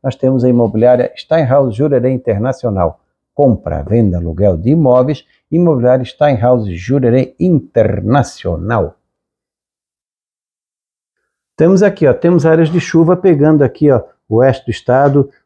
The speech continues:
alguns pontinhos aqui na serra. Na capital, só nebulosidade. Toda essa faixa aqui do estado tá nublado. Só vocês vão ver agora aqui, ó, na imagem de satélite, ó, desde o litoral lá de São Paulo, Santa Catarina e vai até o Rio Grande do Sul. Floripa e Grande Florianópolis, tudo fechado.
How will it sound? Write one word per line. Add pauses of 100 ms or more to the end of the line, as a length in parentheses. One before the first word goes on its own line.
(120)
alguns
pontinhos
aqui
na
serra.
Na
capital,
só
nebulosidade.
Toda
essa
faixa
aqui
do
estado
tá
nublado.
Só
vocês
vão
ver
agora
aqui,
ó, (420)
na
imagem
de
satélite,
ó,
desde
o
litoral
lá
de
São
Paulo, (260)
Santa
Catarina
e
vai
até
o
Rio
Grande
do
Sul. (240)
Floripa
e
Grande
Florianópolis,
tudo
fechado.